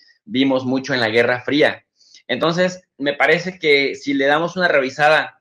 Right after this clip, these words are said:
al concepto geopolítica, y hay dos conceptos muy importantes que quiero retomar, si me permites, geopolítica, recordemos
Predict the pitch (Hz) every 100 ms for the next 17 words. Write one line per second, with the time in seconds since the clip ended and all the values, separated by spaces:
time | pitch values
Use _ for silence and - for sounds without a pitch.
0 | - 120 120 127 123 - 147 - 139 110
1 | 127 135 147 - 147 139 - - 123 127
2 | 127 127 147 143 147 143 135 143 147 131
3 | 139 143 127 113 123 131 - - 110 127
4 | 131 120 110 113 127 143 - _ - 120
5 | 117 120 143 139 - 127 151 214 220 -
6 | 220 - - 143 139 139 160 196 202